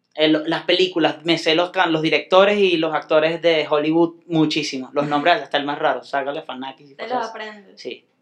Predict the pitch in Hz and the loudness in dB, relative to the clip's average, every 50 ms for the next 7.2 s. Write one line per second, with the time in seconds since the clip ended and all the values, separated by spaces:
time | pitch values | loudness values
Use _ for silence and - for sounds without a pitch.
0 | _ - 214 208 208 - - - - _ _ _ _ _ _ 220 233 240 247 254 | _ -20 -18 -18 -18 -20 -20 -20 -20 _ _ _ _ _ _ -18 -14 -10 -8 -8
1 | 233 226 233 233 214 202 208 - - - _ _ _ _ _ _ _ _ _ _ | -8 -8 -10 -14 -14 -16 -18 -20 -20 -20 _ _ _ _ _ _ _ _ _ _
2 | _ _ _ _ _ _ _ _ _ _ _ _ _ _ _ _ _ _ _ _ | _ _ _ _ _ _ _ _ _ _ _ _ _ _ _ _ _ _ _ _
3 | _ _ _ _ _ _ _ _ 131 127 120 - 147 143 147 151 - _ 165 147 | _ _ _ _ _ _ _ _ -6 -6 -4 -4 -4 -4 -4 -6 -2 _ 4 4
4 | 143 143 - 147 151 156 151 139 - - _ 156 143 147 147 156 156 151 151 151 | 4 4 2 0 0 0 -4 -8 -10 -10 _ -12 -12 -12 -12 -10 -8 -6 -4 -2
5 | 151 151 147 - - - 160 165 156 147 143 143 156 147 - - - 156 147 143 | -2 -2 -4 -8 -8 -6 -4 -2 0 0 0 0 -2 -4 -4 -6 -4 -2 -2 -2
6 | 143 156 147 - 139 143 143 139 139 151 156 151 - 151 151 143 131 123 120 - | -4 -6 -8 -8 -6 -6 -4 -4 -4 -4 -6 -2 0 2 2 2 0 0 -4 -10
7 | - - - 127 | -20 -20 -20 -20